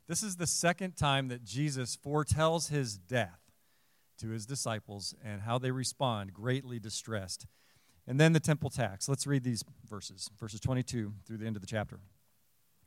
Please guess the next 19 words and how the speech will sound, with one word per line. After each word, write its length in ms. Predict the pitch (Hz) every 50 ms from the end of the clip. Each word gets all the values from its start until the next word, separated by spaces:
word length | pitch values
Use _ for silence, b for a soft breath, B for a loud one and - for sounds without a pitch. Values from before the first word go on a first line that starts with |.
| b b b b b b b b b b b b -
As 260 | 143 170 185 180 165
they 100 | 190 185
were 100 | 175 156
gathering 480 | 139 143 143 143 156 165 170 170 160 151
in 140 | 139 131
Galilee, 560 | 117 127 131 135 139 147 147 147 156 165 175 160
Jesus 360 | 135 113 135 170 175 196 170 -
said 180 | - 170 156
to 60 | 135
them, 380 | 113 113 113 113 117 127 131 127 - - _ _ _ _ -
"The 80 | 120
Son 240 | - - - 139 143
of 100 | 160 156
Man 440 | 175 196 185 160 139 139 143 147 143 - 143
is 160 | 127 110 120
about 340 | 110 92 120 120 127 131 -
to 80 | -
be 140 | 117 131 120
delivered 480 | 120 117 117 139 156 151 175 170 151